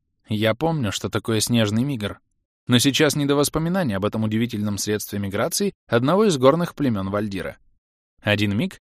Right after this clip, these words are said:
и мы с волком оказались внутри мягкого тряпичного кокона,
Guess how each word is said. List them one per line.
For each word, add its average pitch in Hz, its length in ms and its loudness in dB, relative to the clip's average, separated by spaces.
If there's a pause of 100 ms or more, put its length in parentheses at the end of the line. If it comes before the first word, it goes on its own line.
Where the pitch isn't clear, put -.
(160)
и 147 100 4
мы 262 120 6
с - 100 4
волком 208 300 4
оказались 180 480 4
внутри 139 320 2
мягкого 151 420 0
тряпичного 139 540 -2
кокона, 110 440 -2